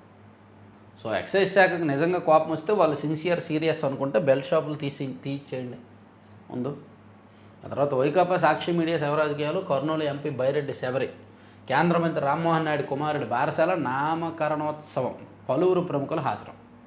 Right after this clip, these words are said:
మొలకల చెరువు నకిలీ మద్యం కేసులో మరో ఇద్దరు అరెస్ట్. నిందితులిద్దరూ తండ్రి కుమారులు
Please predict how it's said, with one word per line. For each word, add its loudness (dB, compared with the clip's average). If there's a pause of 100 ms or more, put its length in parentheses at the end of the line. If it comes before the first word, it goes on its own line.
(1700)
మొలకల 4
చెరువు 2
నకిలీ 0
మద్యం 0
కేసులో -2
మరో 4
ఇద్దరు 2
అరెస్ట్. -8
నిందితులిద్దరూ 0
తండ్రి 0
కుమారులు -2